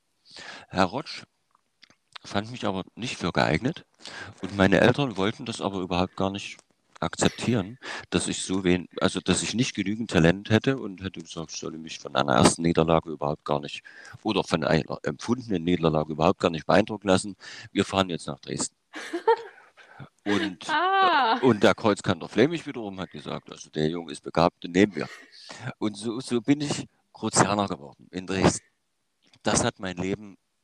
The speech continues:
Speaker 1: äh, auf eine ganz, äh, äh, bedeutende Art und Weise geprägt, natürlich. Und, äh, deshalb, äh, obwohl ich mir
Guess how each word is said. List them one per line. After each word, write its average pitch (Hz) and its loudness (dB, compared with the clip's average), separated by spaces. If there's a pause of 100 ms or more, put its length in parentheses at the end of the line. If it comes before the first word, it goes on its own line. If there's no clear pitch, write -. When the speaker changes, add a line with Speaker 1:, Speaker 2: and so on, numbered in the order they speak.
(160)
Speaker 1:
äh, 78 -10 (400)
auf 82 -10
eine 80 -8
ganz, 85 -6 (380)
äh, - -20
äh, 71 -12 (200)
bedeutende 78 -10
Art 64 -4
und 71 -8
Weise 71 4 (340)
geprägt, - 0
natürlich. - -10 (800)
Und, 92 -2
äh, 82 6
deshalb, 113 4 (320)
äh, 85 -8
obwohl - -16
ich - -18
mir 85 -6